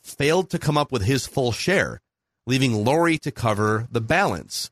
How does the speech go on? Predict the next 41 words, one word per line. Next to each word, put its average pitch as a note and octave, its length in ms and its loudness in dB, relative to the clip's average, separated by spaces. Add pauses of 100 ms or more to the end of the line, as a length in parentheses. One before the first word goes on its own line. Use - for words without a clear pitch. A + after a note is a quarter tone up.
(220)
three D#3 400 0
sources C3+ 540 0
close A#2 300 2
to C3 100 -6
the A2 80 0
situation F#2+ 640 0
said. - 400 -2 (640)
As A2 160 0
a A2 40 4
result, D3+ 400 2
Lori D3+ 380 2
now C#3 220 2
has C3 260 0
roughly B2 400 0
a G2+ 80 -6
thirteen - 720 -2
percent A2+ 360 -2
share G#2 280 0
in G2+ 100 -2
the F#2+ 80 -2
Timberwolves, E2 640 0 (340)
while A2+ 220 0
A-Rod D3+ 360 2
has C3 180 0
amassed A2+ 480 0
a A2+ 40 -6
mere F2 440 0
seven D#3+ 520 0
percent. - 600 -6 (440)
Quote, D#3 460 0 (480)
"Alex D#3+ 380 0
and E3 140 0
Mark C#3+ 300 2
were A2 80 -8
supposed - 640 -2
to G#3 60 -6
be F3 120 2
fifty-fifty C#3 760 -4
in F#2+ 100 2
this F2+ 140 -2
venture. E2 500 -2